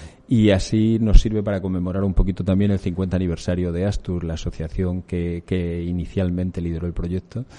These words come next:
y que celebra cincuenta años de atención a las personas con problemas de,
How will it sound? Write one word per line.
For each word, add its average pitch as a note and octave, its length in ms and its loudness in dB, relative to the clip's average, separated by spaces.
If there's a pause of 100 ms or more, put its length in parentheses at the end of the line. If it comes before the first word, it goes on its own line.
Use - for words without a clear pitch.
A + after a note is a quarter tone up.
(520)
y G2 220 2
que E2+ 540 -2
celebra F#2 440 -2
cincuenta F#2 480 -4
años F2+ 180 -4
de F2+ 80 -4
atención F2+ 640 -4
a E2 80 -4
las D#2+ 220 -2
personas E2+ 840 -4 (160)
con D#2+ 280 -6
problemas E2 840 -6 (600)
de, E2 300 -2